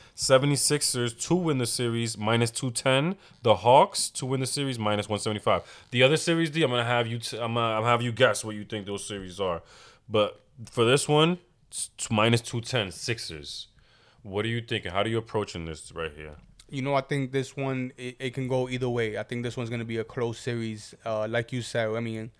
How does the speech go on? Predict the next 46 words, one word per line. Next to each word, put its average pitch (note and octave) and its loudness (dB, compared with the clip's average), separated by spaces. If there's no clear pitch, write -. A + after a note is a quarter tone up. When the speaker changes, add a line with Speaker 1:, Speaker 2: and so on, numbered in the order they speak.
Speaker 2:
at B2 0
first, E3 2
we E3 0
thought C#3+ 2
it - 4
was C3 0
gonna B2+ -2
be B2 -4
Milwaukee B2 2
and B2 -4
Brooklyn, B2+ -2
right? C3 0
The A#2+ -4
best A#2+ -2
series B2 -2
of, A#2 0
of A#2 -6
the A#2 -10
bunch B2+ 0
Speaker 1:
Yeah, C#3 4
you're A#2+ 2
Speaker 2:
here, D3+ 4
Speaker 1:
right. C#3 2
Speaker 2:
but B2 4
it's A#2 -2
turning A#2+ -2
out A#2 -4
to B2 -8
be, A2+ -8
it's, A2+ -12
it's A2+ -10
looking A2+ -8
like G#2+ -8
Atlanta A2 -8
and G#2+ -10
Philly A2 -10
as A2+ -4
of A#2 -6
now. A#2+ -2
You A#2+ -6
know, A#2+ -4
Milwaukee A#2 -4
did A2+ -6
sneak A2+ -8
one A2 -8
in, G#2+ -10